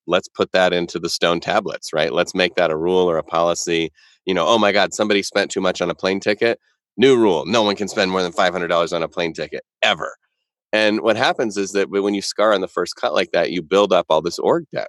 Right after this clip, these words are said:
right? Because there are gonna be situations that break that rule. And so you've just reacted to one data point instead of many. And so the, the advice there is like, "Yeah, don't do that. Wait,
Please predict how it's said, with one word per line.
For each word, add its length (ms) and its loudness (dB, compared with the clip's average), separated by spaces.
right? 260 -2
Because 380 0
there 120 4
are 120 4
gonna 260 -2
be 140 -4
situations 840 -4
that 140 -8
break 300 -2
that 240 -4
rule. 420 -4
And 240 0
so 120 0
you've 220 0
just 200 -2
reacted 440 0
to 120 -2
one 340 0
data 260 0
point 380 -4
instead 400 -2
of 140 -8
many. 380 -2
And 300 0
so 220 2
the, 340 0
the 140 0
advice 320 2
there 160 2
is 100 -2
like, 200 -4
"Yeah, 120 2
don't 380 -2
do 300 2
that. 360 -6
Wait, 380 0